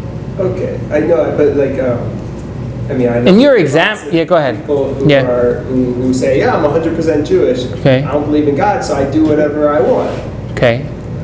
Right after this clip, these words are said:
Speaker 1: They, they still ad-, admit that they're Jewish just as much as they're American, white,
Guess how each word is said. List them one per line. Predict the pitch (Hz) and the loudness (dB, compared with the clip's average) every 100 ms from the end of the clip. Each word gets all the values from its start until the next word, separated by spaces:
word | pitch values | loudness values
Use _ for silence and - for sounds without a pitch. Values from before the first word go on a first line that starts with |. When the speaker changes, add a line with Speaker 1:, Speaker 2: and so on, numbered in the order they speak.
| - - - | -8 -8 -4
Speaker 1:
They, | 156 151 | -2 0
they | 165 | 0
still | 151 220 170 | 2 2 2
ad-, | 156 - | 0 -2
admit | 160 160 170 160 | 0 0 0 0
that | |
they're | 147 143 | 0 0
Jewish | 214 208 135 123 | 2 2 2 0
just | 143 139 | -4 -2
as | 135 | 0
much | 147 143 | 0 0
as | 135 | -2
they're | 135 135 127 | 0 0 -2
American, | 127 131 135 139 139 143 139 139 135 - - - - | 0 0 2 0 0 0 0 0 -2 -4 -6 -8 -4
white, | 127 139 143 - | 0 0 0 -2